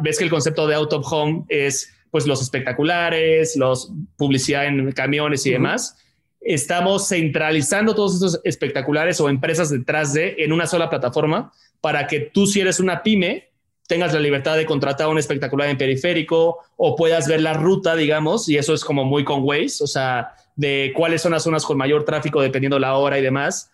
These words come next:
Speaker 1: y tú puedes escoger qué espectacular sea. ¿Qué es lo que pasa? Que yo en mi experiencia he detectado que también en esa industria hay mucha corrupción, o sea, hay muchísima corrupción en los medios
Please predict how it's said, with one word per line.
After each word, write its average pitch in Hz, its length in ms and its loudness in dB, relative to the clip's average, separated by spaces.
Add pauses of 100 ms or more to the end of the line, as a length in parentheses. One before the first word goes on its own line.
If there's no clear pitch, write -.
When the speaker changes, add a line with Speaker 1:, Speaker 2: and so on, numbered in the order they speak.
(180)
Speaker 1:
y 143 140 0
tú 143 120 0
puedes 147 180 2
escoger 143 400 -2
qué 160 80 -4
espectacular 139 560 -2
sea. 131 300 -2 (240)
¿Qué 185 80 -2
es 190 80 0
lo 208 100 2
que 185 100 -2
pasa? 185 280 -2
Que 151 380 0
yo 175 160 4
en 196 80 4
mi 202 40 4
experiencia 180 540 0
he - 20 2
detectado 170 640 0
que 147 180 -2
también 151 400 0
en 202 100 0
esa 185 160 0
industria 160 320 0
hay 156 60 2
mucha 165 520 0 (280)
corrupción, 185 640 0
o - 60 -10
sea, 160 140 -2
hay 170 60 2
muchísima 175 380 0
corrupción 147 400 0
en 160 180 0
los 131 160 0
medios 160 540 -2